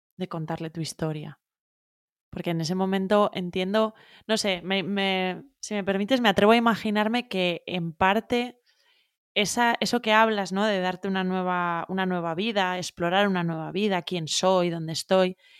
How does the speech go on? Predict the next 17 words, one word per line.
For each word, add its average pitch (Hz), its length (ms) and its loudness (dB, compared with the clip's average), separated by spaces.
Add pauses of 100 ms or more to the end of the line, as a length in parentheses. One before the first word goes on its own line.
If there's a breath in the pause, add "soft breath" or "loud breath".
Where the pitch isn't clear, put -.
(340 soft breath)
en 185 120 -4
parte 214 240 4
sería 262 240 0
muy 240 240 0
tentador 220 540 4
para 196 240 4
ti 214 340 0 (1300)
hacer 226 300 0
como 254 220 4
que 208 100 2
lo 196 120 6
que 208 60 2
ha 208 40 4
pasado 226 320 4
no 202 80 6
ha 170 60 4
pasado, 156 580 0